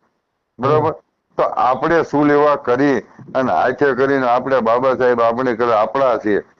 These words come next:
Speaker 1: અને આપણે એમને નીચું જોરવાના
Speaker 2: પણ
Speaker 1: ધંધા
Speaker 2: ઈ એને ને આને કાંઈ લેવા દેવા જ નથી. તમે શું કામ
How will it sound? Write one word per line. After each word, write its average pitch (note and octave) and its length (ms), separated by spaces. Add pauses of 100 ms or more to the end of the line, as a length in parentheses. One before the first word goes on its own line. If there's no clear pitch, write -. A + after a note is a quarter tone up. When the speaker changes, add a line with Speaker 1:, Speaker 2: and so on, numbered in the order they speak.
(200)
Speaker 1:
અને B2+ 180
આપણે C#3 400
એમને C#3+ 240
નીચું B2+ 400
જોરવાના C3 600
Speaker 2:
પણ G#3+ 80
Speaker 1:
ધંધા G#3+ 260
Speaker 2:
ઈ A#3 100
એને A3+ 340
ને A#3+ 120
આને A#3+ 160
કાંઈ B3+ 160
લેવા A#3+ 240
દેવા C#4 220
જ C4+ 100
નથી. C4+ 220
તમે A#3+ 240
શું A3+ 120
કામ C#4 220